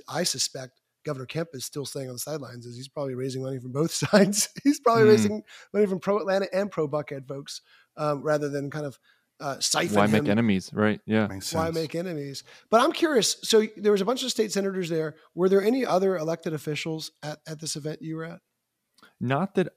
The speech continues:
Speaker 2: I can think of right now. Vernon Jones was there, uh, gubernatorial candidate and former, uh, House of, uh, former state representative. Um,
Speaker 1: Mm-hmm.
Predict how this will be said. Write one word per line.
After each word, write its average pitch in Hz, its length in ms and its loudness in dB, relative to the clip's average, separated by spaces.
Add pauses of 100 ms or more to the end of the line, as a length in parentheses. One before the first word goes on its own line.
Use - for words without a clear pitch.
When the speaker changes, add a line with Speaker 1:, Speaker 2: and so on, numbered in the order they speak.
Speaker 2:
I 131 560 4
can - 120 -8
think 120 160 2
of 98 100 4
right 101 120 6
now. 98 140 4
Vernon 113 320 2
Jones 104 320 4
was 98 140 -2
there, 90 480 0
uh, 90 280 4
gubernatorial 95 540 0
candidate 92 480 0
and 95 260 -2
former, 95 580 0 (280)
uh, 92 220 0 (240)
House - 480 -6
of, 87 280 -6 (100)
uh, 50 200 -4 (260)
former 104 340 0
state 98 180 2
representative. 87 640 -2
Um, 92 280 2
Speaker 1:
Mm-hmm. - 120 -4